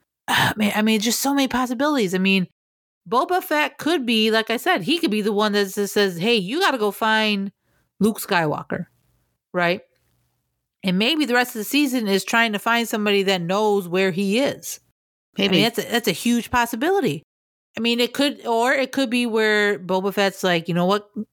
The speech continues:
Speaker 1: I, you're on your own. You know, I don't wanna help you." Or maybe Boba Fett's, you know, turns in, turns on Din Djarin for a reason.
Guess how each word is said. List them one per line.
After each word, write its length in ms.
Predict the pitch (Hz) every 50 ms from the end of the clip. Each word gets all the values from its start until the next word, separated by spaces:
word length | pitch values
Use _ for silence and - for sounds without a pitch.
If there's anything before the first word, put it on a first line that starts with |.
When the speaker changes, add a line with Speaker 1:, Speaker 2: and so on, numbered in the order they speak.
| - -
Speaker 1:
I, 260 | 160 156 143 143 151 - - _ _ _ _ _ _ -
you're 640 | - 156 170 170 170 175 175 175 175 180 180 180 185
on 160 | 180 180 165
your 160 | 160 165 175
own. 400 | 190 202 208 208 214 214 220 208 - _ _ _ _ _ - _ _ _ _ _ _ _
You 100 | - 190
know, 80 | 170 160
I 160 | 160 160 165
don't 140 | 165 165 160
wanna 160 | 160 160 151
help 240 | 156 196 214 214 -
you." 280 | 220 214 214 226 226 220
Or 420 | 214 - 190 175 180 180 180 170
maybe 420 | 170 180 180 180 180 180 185 180
Boba 260 | 160 170 170 170 170 165
Fett's, 800 | - 180 175 170 165 - - _ _ - - - - - - - _ _
you 120 | - 190 175 165
know, 360 | 156 156 156 160 170 - - _ _ _ _ _
turns 320 | - 190 180 175 170 160
in, 340 | 175 175 170 170 170 170 170
turns 320 | - - 196 190 190 180 175
on 220 | 185 185 185 180
Din 240 | 165 185 190 190 185
Djarin 480 | 175 170 156 180 190 196 202 202 202 190
for 100 | - 202
a 40 | 196
reason. 260 | 202 214 208 202 208